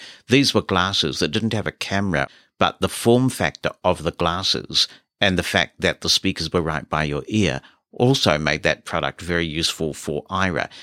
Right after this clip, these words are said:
And there was a useful dialogue going on between Aira and Bose, and I believe that some work may have been done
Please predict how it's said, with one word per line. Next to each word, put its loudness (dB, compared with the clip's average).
And 4
there 6
was 0
a 4
useful 0
dialogue 0
going -2
on -6
between 0
Aira 0
and -6
Bose, 2
and 0
I 2
believe 2
that -4
some 2
work 0
may 2
have -4
been 0
done 0